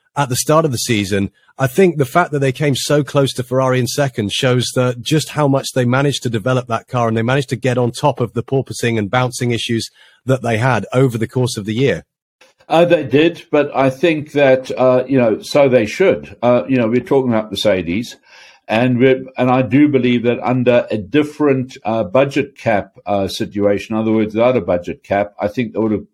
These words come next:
Speaker 2: probably changed concept mid-season or thereabouts. Uh, so they, that was one of the, um,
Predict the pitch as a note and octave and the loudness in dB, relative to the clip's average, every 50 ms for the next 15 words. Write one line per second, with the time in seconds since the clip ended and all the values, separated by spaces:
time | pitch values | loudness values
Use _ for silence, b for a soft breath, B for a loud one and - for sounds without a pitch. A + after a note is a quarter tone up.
0 | _ _ _ - D3 C3+ C3 B2 G2 F2 G2+ F#2+ - - - G#2+ G#2+ G#2 G2 F#2 | _ _ _ 0 0 2 2 0 -2 -2 -4 -8 -6 -4 -2 -2 0 -2 -2 -6
1 | F#2 - - - A#2 A#2 A2 G#2+ - G#2 - - G2+ G#2 G2 G2+ - - A#2+ A2 | -8 -12 -8 -4 -4 -4 -4 -2 -2 -4 -4 -2 -4 -4 -4 -4 -6 -6 -4 -4
2 | G2+ F#2 G2 F2+ F2+ F#2 F#2 F#2 F#2 E2 E2 D2+ D2 D#2+ D#2+ - - B B B | -4 -4 -6 -4 -2 -2 -2 -2 -2 -2 -2 -4 -4 -4 -8 -12 -14 B B B
3 | B B B B B B B B B A2+ A#2 A#2+ A#2 - - C3 B2+ B2 B2 B2 | B B B B B B B B B 0 0 0 0 0 2 4 4 4 4 4
4 | B2+ - - G2 G2 G#2 B2 B2 B2+ B2+ A#2 - G#2+ B2 C3+ B2+ B2+ C#3+ C#3+ A2 | 2 0 -4 -6 -2 2 4 4 4 4 2 2 2 2 2 2 2 0 -2 -2
5 | G2 G2+ G#2+ A#2+ B2+ C3 C3 B2+ B2+ B2 G#2+ F#2+ G2+ A2 G#2+ A2 G#2+ G#2+ G2+ G2 | -2 0 2 4 4 4 4 4 0 -2 -2 0 0 0 2 2 2 2 0 0
6 | G#2 G#2+ G#2+ G#2+ G#2 G#2 G2+ G2 | 0 0 0 -2 -2 -4 -6 -8